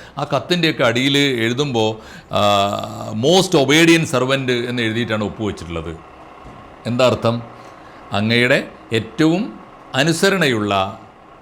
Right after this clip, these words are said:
സെർവന്റാണ് അല്ലെങ്കിൽ സേവകനാണ്, അങ്ങയുടെ ഏറ്റവും അനുസരണയുള്ള സേവകൻ എന്ന് എഴുതിക്കൊണ്ടാണല്ലോ നിങ്ങളുടെ ഈ വീര സവർക്കർ,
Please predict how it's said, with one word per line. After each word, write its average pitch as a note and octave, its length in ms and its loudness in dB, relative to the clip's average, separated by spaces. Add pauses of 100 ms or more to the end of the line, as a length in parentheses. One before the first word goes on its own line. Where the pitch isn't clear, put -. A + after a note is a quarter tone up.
(200)
സെർവന്റാണ് A#2+ 540 0
അല്ലെങ്കിൽ G#2+ 420 -2
സേവകനാണ്, G#2 680 -2 (100)
അങ്ങയുടെ B2 280 -2
ഏറ്റവും A#2 280 0
അനുസരണയുള്ള C#3 600 0
സേവകൻ B2+ 560 -2
എന്ന് B2+ 220 -2
എഴുതിക്കൊണ്ടാണല്ലോ A#2 920 -2
നിങ്ങളുടെ A2+ 300 -4
ഈ A#2 140 -2
വീര D3 340 2
സവർക്കർ, A#2+ 480 -2